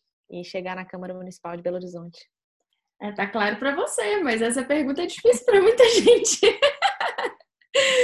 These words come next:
Speaker 2: Um filme?
Speaker 1: Até porque dois mil e vinte virou os nossos objetivos do avesso, né? <laughs>
Speaker 2: Exato.
Speaker 1: Um filme, é, Orgulho e Preconceito é o meu favorito.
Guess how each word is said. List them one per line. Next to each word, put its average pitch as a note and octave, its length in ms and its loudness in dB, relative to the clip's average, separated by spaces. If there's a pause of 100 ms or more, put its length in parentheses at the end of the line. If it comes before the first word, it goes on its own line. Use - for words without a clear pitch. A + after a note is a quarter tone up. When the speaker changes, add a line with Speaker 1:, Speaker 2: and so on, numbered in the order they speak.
(360)
Speaker 2:
Um D4 160 -2
filme? C#4+ 240 0
Speaker 1:
Até B3 280 4
porque C#4 640 6
dois D#4 240 6
mil C#4+ 120 0
e C4 60 -2
vinte C#4 320 -2
virou C#4 380 6
os C#4+ 60 -4
nossos C4+ 300 0
objetivos B3+ 680 -2
do A#3+ 100 -4
avesso, A3+ 560 -6
né? F#3 240 -10
<laughs> D4 680 -4
Speaker 2:
Exato. G3+ 460 -6 (920)
Speaker 1:
Um A3 160 -12
filme, B3 760 0
é, F#3+ 300 4
Orgulho A3 380 -2
e C#4 40 -4
Preconceito A3 680 -2
é G3 80 -6
o - 20 -12
meu F#3+ 140 -8
favorito. F#3+ 480 -10